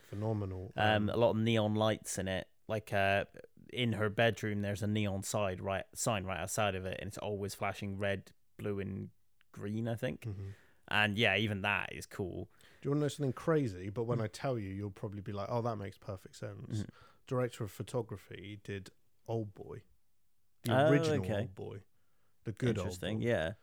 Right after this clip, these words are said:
Speaker 1: And you can see it with the neon lights and, uh, a lot of nighttime shots, the kind of, uh, eerie neon vibe
Speaker 2: Mm.
Speaker 1: that's created. I mean, there's a lot of that in Old Boy. And the,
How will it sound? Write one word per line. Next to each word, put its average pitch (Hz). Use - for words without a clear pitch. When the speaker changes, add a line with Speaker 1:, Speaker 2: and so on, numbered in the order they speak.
Speaker 1:
And 135
you 143
can 139
see 151
it 123
with 120
the 107
neon 107
lights 104
and, 98
uh, 98
a -
lot 104
of 101
nighttime 104
shots, -
the 104
kind 101
of, 98
uh, 98
eerie 113
neon 104
vibe 98
Speaker 2:
Mm. 110
Speaker 1:
that's 101
created. 98
I 107
mean, 104
there's 101
a 107
lot 113
of 92
that 92
in 95
Old 90
Boy. 101
And 107
the, 104